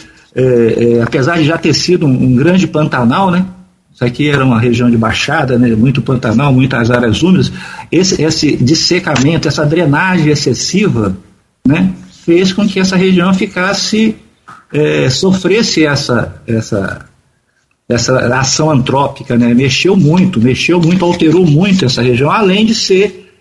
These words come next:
essa, essa questão, é, geográfica do Cabo de São Tomé, né? Que é uma, é uma porção de superfície em direção ao mar, né? Então você vê que ali em Macaé você tem aquela, aquela, o, você vem pela costa ali, você tem uma, e depois você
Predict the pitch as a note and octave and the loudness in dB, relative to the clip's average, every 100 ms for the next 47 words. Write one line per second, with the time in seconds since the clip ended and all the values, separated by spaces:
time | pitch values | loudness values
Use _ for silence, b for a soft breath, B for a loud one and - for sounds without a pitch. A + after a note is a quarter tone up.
0 | _ E3 E3+ F#3 F#3 D#3 D3+ E3+ D#3 - | _ -4 -2 -2 -2 -4 -4 -4 -4 -2
1 | E3 C3+ B2+ A#2+ A2 G#2+ D#3 B2+ C3+ E3+ | 0 0 2 2 2 2 0 0 0 -2
2 | - F#3+ - F3 F#3+ G3 F#3 - G#3+ A3+ | 0 0 0 -2 0 2 0 0 0 2
3 | A3 F3+ D#3 A#2 A2+ C3+ D3 E3 F3 B | 2 2 2 -2 0 -2 0 -2 -4 B
4 | B B B C3 D3+ D#3 F3 C3 - D3+ | B B B -2 -2 0 0 0 0 0
5 | C3 - - D#3 - E3 F#3+ G#3+ G3 G#3+ | -2 -4 0 -2 0 0 2 2 2 2
6 | G#3+ G3 G#3+ G3+ E3 A#2+ A2 A2+ D3 D#3+ | 0 0 2 2 2 0 0 -2 -4 -2
7 | D#3+ F3 F#3 - B B B B C#3 C#3 | 0 0 0 -4 B B B B -2 2
8 | E3 E3 D3+ D#3 D#3 C#3+ E3+ F#3+ G3 G#3 | 2 2 0 -2 -2 0 0 0 -2 -2
9 | F#3+ F3 D#3 A2 B2+ C#3 C3 A2 A2+ A#2 | -2 -2 -2 -2 -4 -2 -2 0 -2 0
10 | A2 - - B2 D#3+ E3 E3 - D3+ D3+ | -2 -2 -4 -2 -2 0 -2 -2 -2 0
11 | - D3 C#3+ F#3 G3+ G3 F#3+ E3+ - D#3 | -2 -2 0 0 0 0 2 2 2 0
12 | D#3+ G3 G3 | 2 0 0